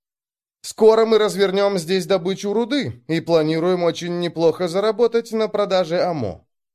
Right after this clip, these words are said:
«Заработаете не вы, а гильдия,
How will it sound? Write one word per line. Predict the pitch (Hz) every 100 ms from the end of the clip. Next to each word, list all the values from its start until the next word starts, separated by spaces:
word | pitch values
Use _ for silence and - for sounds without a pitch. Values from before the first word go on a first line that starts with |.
| _ _ _ _ _
«Заработаете | 104 98 147 165 170 196 185 175 160 170
не | 175
вы, | 180 196
а | 160
гильдия, | 147 160 175 113 92 82